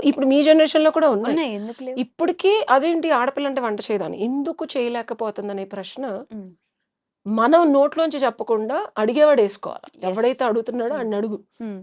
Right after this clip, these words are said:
Speaker 1: ఆడవాళ్ళందరికీ చెప్తున్నాను, ఆడవాళ్లే వంట చేయాలి, ఆడవాళ్లే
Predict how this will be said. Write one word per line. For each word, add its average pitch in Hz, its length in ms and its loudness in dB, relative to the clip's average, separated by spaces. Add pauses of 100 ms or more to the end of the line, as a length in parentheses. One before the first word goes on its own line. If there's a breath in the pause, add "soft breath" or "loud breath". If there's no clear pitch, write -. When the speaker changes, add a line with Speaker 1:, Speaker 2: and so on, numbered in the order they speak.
(160)
Speaker 1:
ఆడవాళ్ళందరికీ 240 640 2
చెప్తున్నాను, 208 580 -6 (840)
ఆడవాళ్లే 330 640 4
వంట 269 260 2
చేయాలి, 262 460 0
ఆడవాళ్లే 262 640 2